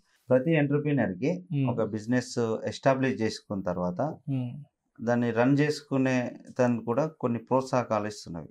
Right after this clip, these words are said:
Speaker 1: కొన్ని రాయితీలు ఇస్తున్నవి స్టేట్ గవర్నమెంట్. So, ఇందులో ముఖ్యంగా వచ్చేసి ఇన్వెస్ట్‌మెంట్ సబ్సిడీ ఉన్నది. ఇది కేవలం ఎస్సీ, ఎస్టీ వాళ్ళకే ఉంటది. ఉమెన్ అయితే థర్టీ ఫైవ్ పర్సెంట్, మెన్ అయితే ఫార్టీ ఫైవ్ పర్సెంట్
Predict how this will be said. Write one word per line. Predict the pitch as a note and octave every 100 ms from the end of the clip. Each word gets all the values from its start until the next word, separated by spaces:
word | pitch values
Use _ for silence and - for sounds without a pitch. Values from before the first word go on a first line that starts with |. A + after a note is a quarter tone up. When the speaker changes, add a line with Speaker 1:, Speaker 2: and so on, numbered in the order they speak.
| _
Speaker 1:
కొన్ని | G2+ G#2
రాయితీలు | G#2 G#2+ A#2 A#2+ G2
ఇస్తున్నవి | F2 - D#2+ D#2+
స్టేట్ | - G#2 G2+
గవర్నమెంట్. | G#2 F#2 F2 D#2+ - - - - - - - - C3+
So, |
ఇందులో | C3+ C#3+ D3
ముఖ్యంగా | B2+ B2 E3 D#3
వచ్చేసి | C#3 C3 B2 -
ఇన్వెస్ట్‌మెంట్ | C3+ C#3+ D3+ C#3+ B2
సబ్సిడీ | - F#2 - F#2+
ఉన్నది. | F2+ F2+ F#2 B2 - _ _ _
ఇది | C3+ C3+
కేవలం | C3+ C#3 D3 C#3+
ఎస్సీ, | A2 -
ఎస్టీ | C3+ - B2+
వాళ్ళకే | A2 G2 F#2+ -
ఉంటది. | F2 D#2+ F#2+ D#3+ - _ _ _
ఉమెన్ | A2+ C3 C#3+
అయితే | C#3 C3+ A2
థర్టీ | G2 -
ఫైవ్ | G#2 A2+
పర్సెంట్, | A2+ G#2+ A2 G#2 B2+ - _ _ _ -
మెన్ | A2 B2
అయితే | C3+ B2+ A#2+ F#2 F2 - _ _ _
ఫార్టీ | G#2+ A#2+
ఫైవ్ | B2 A2+
పర్సెంట్ | G#2 G2 A#2+ A2